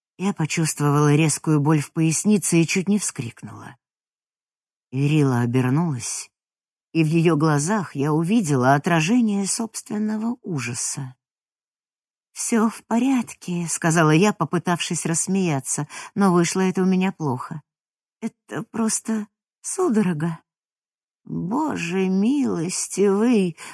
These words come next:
пробормотала она. Я взяла ее за руку и крепко сжала ее. «Говорю же тебе, со мной все хорошо. У нас с ним уговор,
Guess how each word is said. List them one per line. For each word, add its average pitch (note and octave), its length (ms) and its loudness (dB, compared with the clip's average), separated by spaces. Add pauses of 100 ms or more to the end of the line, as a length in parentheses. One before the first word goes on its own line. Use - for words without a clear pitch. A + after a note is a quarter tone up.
(100)
пробормотала G3 1080 2
она. F3 520 -2 (560)
Я F3 240 6
взяла D#3 380 4
ее C#3+ 220 4
за D#3+ 240 2
руку G3+ 360 -2 (300)
и D3+ 100 -2
крепко D3 500 -2
сжала A#2+ 480 -2
ее. G#2+ 500 -8 (920)
«Говорю F#3+ 380 0
же D#3+ 120 -6
тебе, E3 360 -6 (220)
со - 260 4
мной G#3 360 6
все G#3+ 260 0
хорошо. G#3+ 580 -2 (1000)
У C4+ 60 0
нас C4+ 220 6
с - 120 -2
ним A#3 320 4
уговор, A3+ 560 0